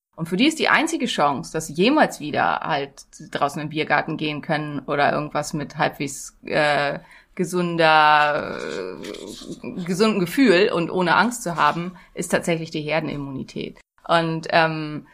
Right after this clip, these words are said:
das ist, finde ich, der einzige Punkt, wo man wirklich irgendwie von Solidarität sprechen kann und so weiter. Die Frage ist aber, ob man das halt überhaupt erreicht. Aber das finde ich halt als Denkanstoß wichtig, ähm,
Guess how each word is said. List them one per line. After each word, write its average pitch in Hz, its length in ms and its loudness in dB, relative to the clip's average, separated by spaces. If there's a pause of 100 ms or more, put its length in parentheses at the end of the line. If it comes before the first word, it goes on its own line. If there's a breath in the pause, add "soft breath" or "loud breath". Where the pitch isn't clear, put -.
(160 soft breath)
das 180 180 0
ist, 185 100 -6
finde 214 180 4
ich, 196 80 -4
der - 200 4
einzige 262 480 4
Punkt, 226 480 2
wo 190 100 -4
man 190 260 0
wirklich 185 500 0
irgendwie 165 280 -4
von 165 180 -6
Solidarität 160 760 -6
sprechen 180 420 -2
kann 208 320 2
und 202 140 -2
so 185 100 -8
weiter. 170 380 2 (280 loud breath)
Die 165 100 -8
Frage 170 340 2
ist 170 80 -6
aber, 160 420 2 (200)
ob - 200 -8
man 151 240 -4
das 147 240 -6
halt 147 160 -6 (160)
überhaupt 156 520 -4
erreicht. 160 460 0
Aber 165 120 -2
das 160 140 -8
finde 180 160 -2
ich 180 40 -4
halt 165 120 0
als - 200 -4
Denkanstoß 170 840 -2
wichtig, 214 560 0 (380 soft breath)
ähm, 175 640 0